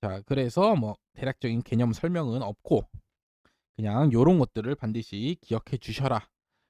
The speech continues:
하는 의미로 강의 시작하겠습니다. 자, 첫 번째 경우의 수에서 뭐가 나와? 조합이 나오죠. 그쵸? 조합의 의미 무슨 뜻이냐? 오씨이가 무슨 뜻이냐? 이렇게 다섯 명이 있으면 그 중에 뭐 하는 거야?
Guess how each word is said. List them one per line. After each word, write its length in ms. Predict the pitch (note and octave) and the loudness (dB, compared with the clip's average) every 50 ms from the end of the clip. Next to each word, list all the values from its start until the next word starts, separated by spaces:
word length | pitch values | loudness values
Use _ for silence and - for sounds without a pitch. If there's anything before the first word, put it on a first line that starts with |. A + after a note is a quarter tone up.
| _ - | _ -8
하는 180 | - B2+ C3 A#2+ G#2 | -2 -2 0 0 2
의미로 680 | B2 D3+ F3+ F3 D#3+ B2 G2+ G2+ A2+ D#3 F#3+ G3+ - _ _ _ _ _ _ _ _ _ _ _ | 2 4 4 4 4 2 2 0 0 2 0 0 -2 _ _ _ _ _ _ _ _ _ _ _
강의 340 | - - A#2 A2 A2 B2+ C3+ | -6 0 2 2 2 2 0
시작하겠습니다. 640 | - - E3+ - F#3 D#3+ - - G2 G2 G#2+ - - - _ _ _ _ _ | -2 -4 -2 -2 -2 -4 -4 -8 -12 -14 -16 -16 -20 -20 _ _ _ _ _
자, 120 | - A2 | -10 -10
첫 160 | - - - | -8 -8 -2
번째 480 | - F3+ D3 B2 - - G#2+ G#2+ B2+ D3 - | 0 2 2 2 0 0 -2 0 0 -2 -2
경우의 380 | - C3 C#3+ G3 G#3 G3+ F#3 | -2 0 2 2 4 4 2
수에서 280 | - - A2+ G#2+ - A2 | 2 0 -2 -2 -2 -2
뭐가 200 | G2+ G#2 A#2 A#2 | -2 2 2 2
나와? 300 | G#2 G2 G2 A2+ C#3+ D#3 _ _ _ _ _ _ _ _ | 4 4 2 2 0 0 _ _ _ _ _ _ _ _
조합이 540 | - - B2+ C3 C3+ - F#3+ A#3 - G#3+ F#3+ | -2 2 2 2 2 4 2 2 4 4 2
나오죠. 400 | C3 G2+ F#2+ G2+ G2+ - - G2+ | 2 4 2 0 -2 -2 -4 -4
그쵸? 280 | B2+ C3 - - - F#2 _ _ _ _ _ _ _ _ _ _ | -6 -6 -6 -8 -12 -12 _ _ _ _ _ _ _ _ _ _
조합의 500 | - C3 C#3+ D3+ F#3+ A3 A3 - F3 A#2 | -2 0 0 2 2 0 2 2 2 4
의미 300 | B2 D#3+ G3 G3+ D3+ G#2+ | 4 6 6 6 6 4
무슨 280 | G#2 A2 A#2 - G3 F#3+ | 0 -4 4 4 4 4
뜻이냐? 340 | - - - - A2 G2+ G2 _ _ _ _ _ _ - - | 4 -4 -4 -2 -4 -4 -4 _ _ _ _ _ _ -8 -2
오씨이가 800 | C3 E3 G#3 - - - - - B3+ G3+ D3 B2 A#2 - C#3 A#2 | 0 0 0 -2 -4 -12 -10 -6 -2 -2 0 -2 -2 -2 -4 -4
무슨 280 | A#2 A2+ A2 C3+ E3+ | -2 -2 4 4 4
뜻이냐? 320 | - E3 - - - G2 F2+ _ _ _ _ _ _ _ _ _ _ _ _ | 4 2 -4 -4 -6 -8 -8 _ _ _ _ _ _ _ _ _ _ _ _
이렇게 160 | - B2 A#2 A#2+ | -4 -2 -2 -2
다섯 360 | - - - B2 - G3+ G3+ | -4 -6 -8 -2 2 4 6
명이 340 | G#3+ A3 G#3 F#3+ E3+ C#3 A2+ | 6 6 6 6 4 4 2
있으면 400 | A2 - - B2 A2+ A2 A#2 C#3 | 0 -2 0 2 2 4 2 0
그 140 | - - A2+ | -2 -4 -4
중에 200 | - C#3+ D3+ A#2+ | 0 2 2 2
뭐 160 | G#2 G#2 G2+ | 4 4 2
하는 120 | G#2 G2+ | 2 2
거야? 260 | G2 G2+ A2 C#3+ F#3 | 0 0 0 -2 -2